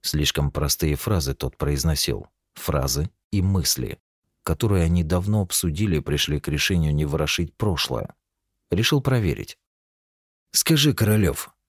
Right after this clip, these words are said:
тогда на планетоиде, где ты меня заточил, помнишь, о чем меня предупредил?»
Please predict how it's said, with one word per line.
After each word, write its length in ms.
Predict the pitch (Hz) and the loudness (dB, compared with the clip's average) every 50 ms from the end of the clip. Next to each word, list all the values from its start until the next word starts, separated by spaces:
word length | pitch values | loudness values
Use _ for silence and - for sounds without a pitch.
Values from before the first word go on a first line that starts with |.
| _ _ | _ _
тогда 320 | - 90 90 101 127 160 | 0 2 2 4 4 4
на 160 | 160 156 147 | 4 4 2
планетоиде, 760 | 135 143 139 139 135 135 135 - - 165 131 98 90 71 82 85 | 4 4 4 4 4 4 2 2 2 2 4 4 4 2 2 0
где 220 | 76 80 92 110 | 2 2 0 0
ты 120 | 107 - 120 | 2 2 2
меня 340 | 113 110 107 104 107 107 98 | 4 4 4 4 4 4 2
заточил, 640 | 95 104 90 - 113 107 - - - 67 - - - | 2 0 0 0 0 0 0 0 0 0 -2 -2 0
помнишь, 440 | - 190 208 196 170 127 107 - - | 0 2 4 4 4 4 2 2 2
о 80 | 104 107 | 2 2
чем 220 | - - 135 123 | 2 2 4 4
меня 300 | 117 113 110 110 110 95 | 4 4 4 4 4 2
предупредил?» 720 | - 104 101 95 104 92 - 95 92 78 80 69 55 - | 2 0 0 2 0 0 0 0 0 0 0 -2 -2 -6